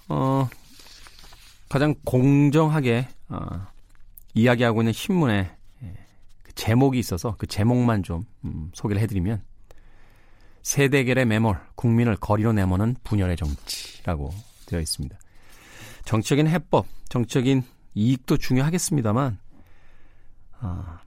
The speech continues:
매주, 어, 몇백만의 국민들이 계속해서 거리로 나오게 만드는 이 정치에 대해서는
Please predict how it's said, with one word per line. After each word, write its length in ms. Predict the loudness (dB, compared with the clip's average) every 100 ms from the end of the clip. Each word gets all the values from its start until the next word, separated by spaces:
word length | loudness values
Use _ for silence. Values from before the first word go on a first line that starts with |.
| -20 -20 -10 -2
매주, 580 | 2 4 2 0 -4 -4 -10 -16
어, 240 | -12 -6
몇백만의 760 | -2 -2 0 0 2 2 2 0
국민들이 680 | 0 2 2 2 0 -2 -4
계속해서 960 | -6 -6 -4 -4 -4 -4 -2 -2 -4 -12 -8
거리로 580 | -6 0 2 4 4 2
나오게 340 | 2 0 0
만드는 520 | 0 -2 -2 -4 -6 -10 -18 -20 -20 -20 -20 -20 -16 -8
이 80 | -2
정치에 360 | -2 0 0
대해서는 500 | 0 0 -2 -2 -2